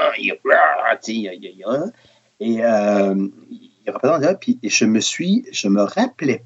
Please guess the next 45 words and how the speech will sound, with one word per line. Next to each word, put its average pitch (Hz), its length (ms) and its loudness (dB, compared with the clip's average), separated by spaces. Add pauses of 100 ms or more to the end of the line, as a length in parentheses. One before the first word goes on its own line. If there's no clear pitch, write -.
pas 101 320 0
que - 80 -2
le 95 120 2
castor, 113 840 0
moi 147 140 2
dans 247 140 2
ma 107 160 -2
tête 165 340 -2
au 101 60 -6
Canada, 95 640 -2
le - 120 -6
castor, 190 460 0
je - 120 -14
me 104 60 -8
dis, 95 100 -20
bon, 104 160 -4
ils 165 80 -6
ont 131 80 -2
choisi 120 340 0
le - 40 -6
castor. - 640 -2 (600)
Ben 101 340 4
oui, 110 420 2
tu 123 100 0
sais, 120 80 -2
c'est 110 80 0
un 98 80 2
animal 98 500 2
constructeur, 120 1040 0
c'est - 120 -6
un 98 100 -2
archi-, - 300 -6
on 107 80 0
dit 98 240 -6
l'architecte 98 440 0
de 98 60 2
la 92 160 -2
nature, 120 760 0
il 98 100 -4
fait - 120 -8
des 82 260 -12
huttes, 107 220 -4
des 98 80 -8
barrages, 90 680 -2
il - 60 -16